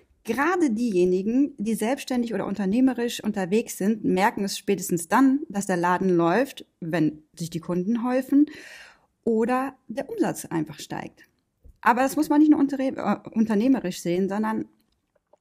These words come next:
auch Mamis können das von sich behaupten. Wenn sie sich von ihren Kindern mit Worten überrascht werden, von denen sie noch nicht mal geahnt haben, dass das bereits ein Thema ist,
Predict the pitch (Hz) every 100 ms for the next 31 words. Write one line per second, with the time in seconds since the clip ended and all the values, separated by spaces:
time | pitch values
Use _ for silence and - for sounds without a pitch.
0 | _ - 240 233 311 311 - 202 165 160
1 | 165 175 160 - 165 156 151 - 160 -
2 | - - - - _ - 233 247 226 247
3 | - - - 233 226 - 294 294 247 214
4 | 180 254 302 190 185 180 190 - 196 214
5 | 247 240 202 185 214 226 214 202 226 -
6 | 214 185 190 - 254 311 208 165 220 220
7 | 185 - 190 - 214 208 - - 175 -
8 | 233 220 147 - 233 -